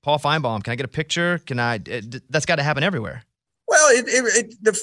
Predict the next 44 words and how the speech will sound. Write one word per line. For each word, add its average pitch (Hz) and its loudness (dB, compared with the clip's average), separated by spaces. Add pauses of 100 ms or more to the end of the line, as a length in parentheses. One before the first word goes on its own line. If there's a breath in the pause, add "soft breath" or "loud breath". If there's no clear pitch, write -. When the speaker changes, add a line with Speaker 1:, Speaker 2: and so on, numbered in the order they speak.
(140)
Speaker 2:
the 196 -4
farther 262 4
south 175 4
I 147 6
go, 131 6
the 113 -2
more 117 -2
difficult 110 -4
it 98 -8
is. - -6
Um, 98 -2
so 120 4
it, 160 4
it's 156 -4
not 220 6
like, 160 4
uh, 113 4
you 95 -14
know, 110 -2 (200)
I 131 2
mean, 135 0
I 139 4
could 135 -6
go 127 2
to 113 -2 (400)
dinner 123 2
in 107 -2
Minneapolis, 113 0
and 98 -6
I - -6
don't 110 -6
think 110 -2
anybody 107 2
would 113 -2
<laughs> - 0
notice. 117 2
But, 147 2 (320 loud breath)
but 214 4
Birmingham 226 6
or 147 0
Atlanta, 147 0
or, 139 0
yeah. 170 0 (160)
But 233 2